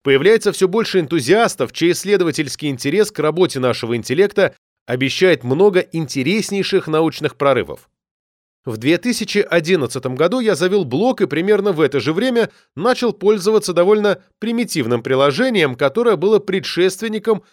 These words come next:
современной Dual and Back. Через некоторое время я прошёл тест на I Q, и оказалось, что коэффициент моих умственных способностей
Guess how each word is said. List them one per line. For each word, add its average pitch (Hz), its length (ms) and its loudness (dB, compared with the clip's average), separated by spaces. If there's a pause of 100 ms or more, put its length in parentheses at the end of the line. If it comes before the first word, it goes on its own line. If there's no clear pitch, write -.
(160)
современной 185 880 0
Dual 170 420 2
and 131 220 0
Back. 98 280 -4 (800)
Через 143 260 0
некоторое 147 420 0
время 170 300 2
я 135 120 2
прошёл 139 320 0
тест 147 280 0
на 156 140 2
I 180 100 2
Q, 202 320 0
и 117 40 4
оказалось, 123 540 0
что 147 400 0 (360)
коэффициент 175 640 0
моих 131 320 0
умственных 123 420 -4
способностей 139 800 -2